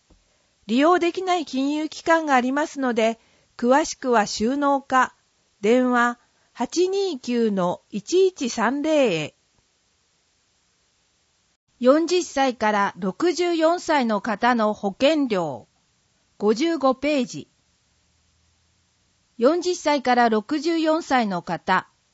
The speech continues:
第二号被保険者の保険料は、加入している医療保険の算定方式により決まります。国民健康保険に加入している方、決まり方、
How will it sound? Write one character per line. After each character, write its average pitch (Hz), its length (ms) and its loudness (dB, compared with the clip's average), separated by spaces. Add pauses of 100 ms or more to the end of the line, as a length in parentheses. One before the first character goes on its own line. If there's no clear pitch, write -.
(360)
第 285 300 2
二 269 200 2
号 254 220 4
被 285 240 -2
保 294 120 -2
険 302 260 -2
者 247 160 -2
の 185 140 -4
保 190 100 -4
険 269 280 0
料 214 260 0
は、 180 260 0 (540)
加 214 180 -2
入 302 240 2
し - 80 -12
て 285 240 -4
い 262 40 -4
る 277 240 -4
医 214 140 -4
療 320 240 2
保 349 100 -2
険 339 220 -4
の 240 140 0
算 233 280 -4
定 302 180 0
方 311 260 -2
式 254 240 -6
に 196 100 -4
よ 185 120 -2
り 175 100 -4
決 190 160 -10
ま 190 120 0
り 202 120 -2
ま 190 160 -2
す。 - 200 -20 (1500)
国 311 300 -2
民 370 220 -4
健 339 200 0
康 330 300 0
保 320 120 0
険 294 240 -2
に 202 200 -2
加 208 160 -4
入 240 240 2
し - 100 -8
て 247 240 0
い 240 60 -2
る 233 100 -4
方、 208 440 -2 (760)
決 233 140 -4
ま 269 140 4
り 294 120 -4
方、 262 420 0